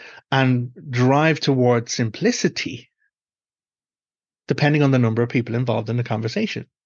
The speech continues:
If you consider it like, you know, you,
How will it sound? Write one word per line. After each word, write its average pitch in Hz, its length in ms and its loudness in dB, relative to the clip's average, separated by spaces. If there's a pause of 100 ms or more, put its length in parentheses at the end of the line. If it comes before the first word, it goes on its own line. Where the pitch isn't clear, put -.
(1120)
If 156 120 -2
you 156 60 0
consider 175 400 2
it 147 80 2
like, 131 200 0
you 139 40 0
know, 120 300 2
you, 127 260 -2